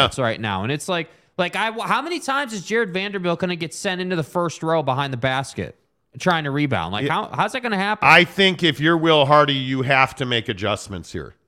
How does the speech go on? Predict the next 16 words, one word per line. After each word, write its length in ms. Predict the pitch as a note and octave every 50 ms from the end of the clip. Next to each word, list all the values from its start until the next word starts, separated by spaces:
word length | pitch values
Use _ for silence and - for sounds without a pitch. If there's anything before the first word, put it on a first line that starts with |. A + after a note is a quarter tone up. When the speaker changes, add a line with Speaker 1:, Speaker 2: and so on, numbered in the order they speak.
| _ -
Speaker 2:
You 260 | G2+ B2+ C#3 C3+ C3
have 340 | G#2+ C3 D3+ D3 D#3 D#3 -
to 100 | - E3
make 260 | D#3 D#3 D3 C#3 -
adjustments. 880 | D3+ B2+ - C3+ C3 C3 B2 - - B2+ A#2+ A#2 A2 G#2 - - - - _ _ _ _ _ _ _ _ _ _ _ _ _ _ -
I 80 | C3+
mean, 220 | D3 B2 B2+ D3+ - - A#2+ G2+ -
<laughs> 180 | _ _ _
did 180 | - B2+ A#2 C#3+
you 60 | A3
guys 260 | - - - E4 - -
see 500 | - - D#3 D3 C#3 C3+ C#3 C3 - _ -
Udoka 340 | A#2 B2 A2+ B2+ A#2+ A#2+ -
Azubuike 600 | C3+ A#2+ A#2+ A2+ - A2 F#2+ A2 G#2 - A#2 A2
last 280 | G#2 G#2+ G#2+ G2+ - -
night 240 | A2+ G#2+ G#2+ G#2+